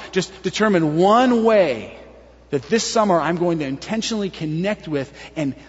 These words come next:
listen and hear from God so that I can stay dialed into His plans for my life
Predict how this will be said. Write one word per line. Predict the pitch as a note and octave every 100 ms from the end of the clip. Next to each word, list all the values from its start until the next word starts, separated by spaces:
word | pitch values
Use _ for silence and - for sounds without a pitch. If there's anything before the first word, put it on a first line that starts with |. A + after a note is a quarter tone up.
| -
listen | D#3 G#3+ A3 F3+ C#3
and | C#3 C#3
hear | B2+ - A3 A#3+
from | - - E3 D3
God | D#3+ E3+ A#2 A2 B2
so | C#3+
that | B2+
I | C#3 F#3+
can | E3+
stay | - D3+
dialed | B2+ C#3 F3 E3+
into | D#3 C#3+ G#2+
His | G#2 A#3+ G#3+
plans | - F#3 F#3 F3+
for | D#3+
my | C#3+ C#3
life | C3+ E3+ F#3+ F#3